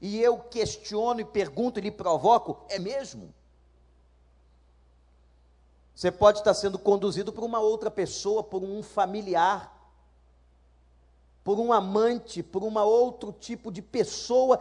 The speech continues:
que existe na sua vida. E que nem sempre é positivo, nem sempre é de Deus.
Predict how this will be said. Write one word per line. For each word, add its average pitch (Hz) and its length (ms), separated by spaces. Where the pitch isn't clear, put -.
que 233 220
existe 220 500
na 254 100
sua 254 300
vida. 285 460
E 196 60
que - 120
nem 247 160
sempre 247 640
é 208 100
positivo, 226 800
nem 190 140
sempre 208 340
é - 20
de 196 120
Deus. 262 760